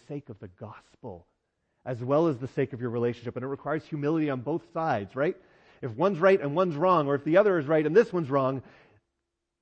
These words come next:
forgiveness doesn't happen. But when you're both wrong,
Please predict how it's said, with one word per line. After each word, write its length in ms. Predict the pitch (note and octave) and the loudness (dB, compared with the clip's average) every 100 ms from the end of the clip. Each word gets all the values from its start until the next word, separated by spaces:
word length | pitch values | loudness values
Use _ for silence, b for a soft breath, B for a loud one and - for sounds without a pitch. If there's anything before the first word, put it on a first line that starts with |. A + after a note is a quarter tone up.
| _ | _
forgiveness 380 | E3 F#3 F3 - | 0 2 2 -2
doesn't 220 | C#3+ D#3+ | -4 -4
happen. 440 | D#3 D#3 C3 G#2+ b b b | -6 -6 -8 -12 b b b
But 80 | G#3+ | -8
when 100 | A3 | -2
you're 100 | G3+ | -2
both 360 | A#2+ G3+ A3+ F3+ | 0 -4 -4 -2
wrong, 360 | A#3+ A#3+ A#3+ | -2 0 -2